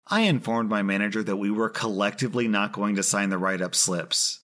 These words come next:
She threatened to fire us, and I informed her that if she insisted on writing us up after we pulled a double, hadn't been trained, and had been released by a night manager, then we would quit.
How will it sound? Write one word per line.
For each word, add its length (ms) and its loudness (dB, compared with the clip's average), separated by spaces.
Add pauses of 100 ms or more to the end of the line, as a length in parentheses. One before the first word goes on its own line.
(120)
She 280 4
threatened 340 0
to 80 2
fire 420 0
us, 440 -2
and 340 0
I 200 0
informed 480 0
her 200 0
that 220 0
if 100 0
she 260 4
insisted 600 2
on 160 2
writing 320 2
us 240 0
up 380 0
after 320 -2
we 120 2
pulled 360 -2
a 40 2
double, 540 0
hadn't 400 -2
been 220 -2
trained, 440 0
and 120 -6
had 180 -2
been 140 0
released 440 0
by 180 2
a 40 2
night 260 0
manager, 640 0
then 640 0
we 160 2
would 240 0
quit. 580 -4